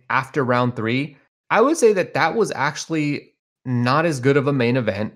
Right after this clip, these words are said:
as we thought we were gonna get. Like, the fight overall, that just didn't deliver. But it was so good to get that second round because it added crazy tension to the fight.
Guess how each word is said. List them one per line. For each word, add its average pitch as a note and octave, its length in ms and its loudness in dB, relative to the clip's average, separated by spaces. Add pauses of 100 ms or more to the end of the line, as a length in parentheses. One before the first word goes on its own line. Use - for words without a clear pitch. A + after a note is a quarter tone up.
(140)
as A#2+ 220 -2
we C3+ 100 0
thought - 320 -10
we C3 80 -2
were B2 80 -2
gonna C3 180 -2
get. B2 260 0
Like, A#2 140 -2
the A#2 60 -8
fight A#2+ 280 -4
overall, A#2+ 600 2 (160)
that C#3 80 2
just B2+ 220 0
didn't C3 220 2
deliver. A2+ 480 -2 (440)
But D#3+ 260 4 (360)
it F3 80 2
was F3 140 2
so A3+ 360 2
good D#3 320 2
to C#3+ 100 2
get C3+ 160 -2
that C#3 240 0
second - 320 -2
round B2 300 2
because B2 300 -2
it E3+ 200 -4
added C#3+ 360 0
crazy D#3+ 560 -4
tension C#3 420 -2
to B2+ 100 -2
the G#2 80 -2
fight. C#3 360 -4